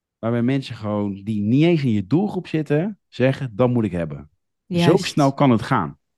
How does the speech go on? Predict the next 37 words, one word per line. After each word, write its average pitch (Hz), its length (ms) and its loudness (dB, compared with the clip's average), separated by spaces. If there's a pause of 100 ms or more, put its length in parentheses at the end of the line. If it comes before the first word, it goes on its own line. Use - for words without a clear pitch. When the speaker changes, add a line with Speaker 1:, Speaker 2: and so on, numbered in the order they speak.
(500)
Speaker 2:
Want 202 280 4
wat 214 200 2
jij, 196 340 4
wat 196 240 -2
jij 202 120 2
nu 185 140 2
zegt, 208 480 -2
in 202 140 -6
jouw 185 140 0
hele 208 320 0
spreken 190 800 -2
zit - 240 -6
één 196 280 2
woord 175 400 2
en 165 140 -2
dat 175 180 -2
is - 220 -4
eenvoud. 175 640 0 (440)
Op 214 160 2
het - 140 -4
moment 214 380 6
dat - 240 -2
je 165 200 0
beet 190 500 2
hebt 170 340 -6
wat 180 240 -4
je - 140 -18
onvergelijkbaar 185 840 0
maakt, 233 500 -4 (340)
dan 190 200 2
zie 226 220 2
je 202 80 4
ineens 208 520 -2
hoe 196 200 -2
je 170 120 0 (200)
alle 311 340 4
ruis, 190 600 0